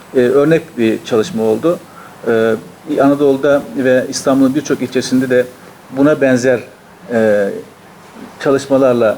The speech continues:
e, öğrencilere destek vermeye çalışıyor arkadaşlarımız. Ne yapıyoruz? İşte Pendik'te oturup ilk defa üniversiteye kayıt yaptıran tüm öğrenci kardeşlerimize eğitim yardım yapıyoruz. Bu sene inşallah beşer bin lira, e, onlara destek vermiş olacağız. E, şu ana kadar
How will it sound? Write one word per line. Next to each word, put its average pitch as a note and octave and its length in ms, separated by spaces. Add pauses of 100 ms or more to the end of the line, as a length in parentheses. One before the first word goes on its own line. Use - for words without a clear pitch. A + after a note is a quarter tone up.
(120)
e, - 40
öğrencilere A#2 680
destek B2 340
vermeye A2 220
çalışıyor G#2+ 420
arkadaşlarımız. A#2 580 (440)
Ne D3+ 80
yapıyoruz? D3 440
İşte D3 180
Pendik'te C3+ 420
oturup C#3 380
ilk C#3+ 120
defa B2+ 260
üniversiteye B2+ 380
kayıt C3 260
yaptıran C3+ 400 (420)
tüm G3 220
öğrenci C3+ 420
kardeşlerimize A#2 840 (400)
eğitim D3+ 300
yardım G#2+ 280
yapıyoruz. C3+ 400
Bu C#3+ 40
sene C3 220
inşallah C3 380
beşer C#3 320
bin A#2+ 100
lira, A2+ 240 (560)
e, G#2+ 240
onlara C#3 300
destek D3 340
vermiş G#2+ 260
olacağız. C3+ 380 (200)
E, G#2+ 280
şu D3 80
ana C3+ 140
kadar C3+ 280